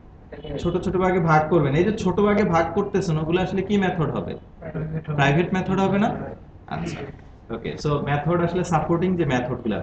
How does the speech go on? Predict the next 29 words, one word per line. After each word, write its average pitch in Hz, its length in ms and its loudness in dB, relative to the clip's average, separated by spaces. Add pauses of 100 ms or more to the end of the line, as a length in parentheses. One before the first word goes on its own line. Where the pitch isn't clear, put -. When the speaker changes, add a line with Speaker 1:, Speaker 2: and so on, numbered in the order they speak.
Speaker 2:
ভেতরে 180 360 2
internal, 180 600 4
আহ, - 520 -4
মেকানিজমের 156 680 4
জন্য, 110 300 0
ক্যালকুলেশনের 139 720 2
জন্য, 107 240 0
আহ, 110 880 0
আমরা 123 180 -2
যে 139 100 -4
মেথডগুলো 135 500 -4
ইউজ - 320 4
করি, 190 160 4
ওগুলাকে 147 460 2
আমরা 123 160 0
private 95 500 -4
রাখি। - 240 -6 (1300)
Data, 175 600 0 (120)
ডাটার 135 260 0
ক্ষেত্রে 165 300 -4
কি 160 140 -2
বলবেন? 98 280 -2
আচ্ছা, 131 220 -2
by 127 120 0
the 127 100 0
way, 104 180 0
আহ, - 680 -6 (340)
যেই 196 240 8
মেথডগুলা 196 840 0